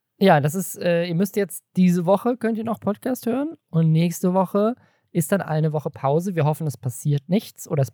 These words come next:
hoffentlich passiert sehr viel, dann können wir das nachholen, dann haben wir eine sehr lange Folge, wenn ich wieder da bin. Aber falls euch in der Zwischenzeit langweilig ist und ihr sagt, „Ich vermisse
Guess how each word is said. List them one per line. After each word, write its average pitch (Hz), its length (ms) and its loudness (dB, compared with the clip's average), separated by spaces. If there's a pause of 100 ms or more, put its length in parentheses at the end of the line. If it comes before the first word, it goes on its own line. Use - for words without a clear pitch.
(100)
hoffentlich 294 280 0
passiert 180 280 -2
sehr 139 140 0
viel, 170 280 2
dann 120 120 0
können 127 120 -4
wir 135 40 -2
das 131 140 -6
nachholen, 135 320 -2
dann 117 80 -2
haben 120 100 -6
wir 123 60 -6
eine - 60 -4
sehr 139 180 0
lange 139 280 2
Folge, 127 340 -4
wenn 123 100 -4
ich - 80 -12
wieder 123 120 -6
da 127 160 0
bin. 131 160 -4 (240)
Aber 143 140 0
falls 196 200 0
euch 226 100 -4
in 220 80 0
der 175 80 0
Zwischenzeit 165 580 -4 (300)
langweilig 127 720 0
ist - 320 -8 (260)
und 143 140 2
ihr 139 100 2
sagt, 135 240 -2
„Ich - 140 -14
vermisse 151 720 0